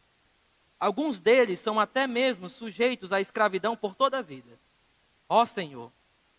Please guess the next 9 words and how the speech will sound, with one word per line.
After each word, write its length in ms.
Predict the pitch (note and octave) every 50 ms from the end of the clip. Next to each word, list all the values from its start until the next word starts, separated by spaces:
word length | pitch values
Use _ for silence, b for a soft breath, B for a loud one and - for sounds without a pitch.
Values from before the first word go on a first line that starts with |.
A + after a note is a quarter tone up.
| _ _ _ _ _
que 80 | -
agrade 420 | A3 A3+ G#3+ A3+ B3 C4 C4 B3 B3
a 80 | A3
ti 240 | G#3+ - - B3 C4
libertar 520 | A#3+ A3+ F#3+ G3+ G3 F#3+ - - A#3 A#3+ A#3
teus 200 | A3 G#3+ - -
prisioneiros 800 | - A3 G3 F3 G3 F#3 F#3 G#3 A3+ A3+ F#3 E3 D3 - - _ _ _ _ _ _
de 80 | F#3+
esperança. 640 | G3 G3 - - G3+ F#3 E3+ E3+ F3 F3 - - -